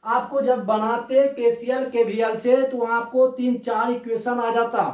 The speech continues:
तब उस, वहाँ फिर हम grammars rules use करते, या नहीं तो grammars rules नहीं यूज़ करते, तो equation को equation, equation को equation solve करने में आपका काफ़ी time लगता। लेकिन देखिए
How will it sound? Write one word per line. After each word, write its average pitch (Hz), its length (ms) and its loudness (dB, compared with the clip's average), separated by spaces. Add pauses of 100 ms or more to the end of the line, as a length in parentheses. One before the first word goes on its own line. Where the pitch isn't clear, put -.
(640)
तब 233 60 -2
उस, 233 180 -2
वहाँ 220 300 -2
फिर 240 140 -2
हम 240 180 2
grammars 220 500 -2
rules 233 280 -6
use 214 220 -6
करते, 220 580 -2 (280)
या 208 200 -2
नहीं 233 100 -2
तो 247 140 0
grammars 233 440 -2
rules 240 360 -4
नहीं 214 160 0
यूज़ 240 260 -2
करते, 240 300 0
तो 220 100 -2
equation 262 560 -4
को 254 100 -2
equation, 240 460 -4
equation 233 420 -2
को 247 100 -8
equation 226 460 -2
solve 233 280 -2
करने 214 240 -2
में 214 140 -2
आपका 233 360 0 (580)
काफ़ी 214 320 -2
time 254 240 2
लगता। 220 340 2
लेकिन 240 360 -4
देखिए 254 480 0